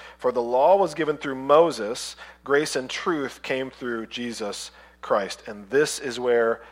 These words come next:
John finally gets to it, where he actually puts a name to this word.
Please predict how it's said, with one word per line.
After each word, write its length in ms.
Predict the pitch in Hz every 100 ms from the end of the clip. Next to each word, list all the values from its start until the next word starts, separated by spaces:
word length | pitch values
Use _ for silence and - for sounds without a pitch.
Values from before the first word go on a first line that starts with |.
| -
John 400 | - 117 107 104
finally 720 | 104 - 120 135 147 139 117 104
gets 300 | 110 113 -
to 200 | 127 110
it, 140 | 110
where 140 | 110
he 140 | 107 110
actually 460 | 101 120 - 117
puts 440 | 104 - 131 123 -
a 180 | 127 117
name 800 | 107 107 117 135 131 113 95 87 - - _
to 320 | - 123 107 92
this 300 | 107 104 -
word. 500 | 104 113 101 78 -